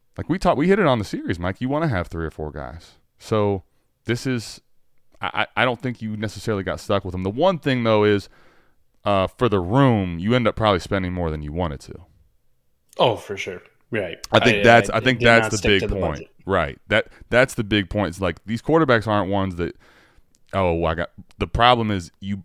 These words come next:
Speaker 1: you bud-, you misappropriated the funds once they all went through, right?
Speaker 2: You think if I, if I would have paid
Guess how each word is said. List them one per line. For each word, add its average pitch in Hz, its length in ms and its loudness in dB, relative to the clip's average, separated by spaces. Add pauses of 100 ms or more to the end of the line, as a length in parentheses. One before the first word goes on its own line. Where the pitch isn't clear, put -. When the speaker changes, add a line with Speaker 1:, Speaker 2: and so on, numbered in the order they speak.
Speaker 1:
you 104 180 -4
bud-, 107 380 0
you 104 120 -4
misappropriated 95 800 -2
the 78 60 -12
funds 90 680 -2
once 92 300 -4
they 90 120 -2
all 80 160 0
went 69 160 -8
through, 69 300 -14
right? 78 220 -6 (1000)
Speaker 2:
You 127 120 -10
think 139 160 -6
if 139 220 2
I, 139 120 4
if 120 460 -2
I 123 80 -6
would 131 160 -6
have 120 120 -12
paid 117 440 -10